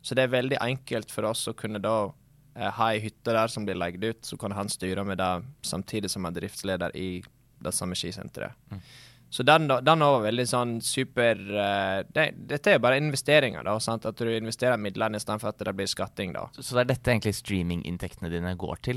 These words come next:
Speaker 1: Ja.
Speaker 2: Ja.
Speaker 1: Jeg bruker kanskje åtti prosent av streaminginntektene på boliginntekter da.
Speaker 2: Ja.
Speaker 1: Eh, investeringer. Og så har jeg en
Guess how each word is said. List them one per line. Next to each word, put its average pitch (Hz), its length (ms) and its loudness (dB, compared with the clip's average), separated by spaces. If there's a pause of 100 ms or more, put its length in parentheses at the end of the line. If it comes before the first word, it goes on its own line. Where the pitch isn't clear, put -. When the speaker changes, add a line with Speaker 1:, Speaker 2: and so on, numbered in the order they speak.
Speaker 1:
Ja. 135 220 6 (140)
Speaker 2:
Ja. 127 140 -6
Speaker 1:
Jeg 139 220 4
bruker 135 420 2
kanskje 143 320 -2
åtti 139 240 -2
prosent 123 320 -8
av 117 60 -4
streaminginntektene 107 580 -8
på 101 140 0 (260)
boliginntekter 95 1040 -6
da. - 100 -10 (100)
Speaker 2:
Ja. 101 120 -2 (140)
Speaker 1:
Eh, 71 80 -6 (160)
investeringer. 95 420 -6
Og - 80 -8
så 170 580 0 (600)
har 135 240 2
jeg 127 160 -4
en 107 440 -4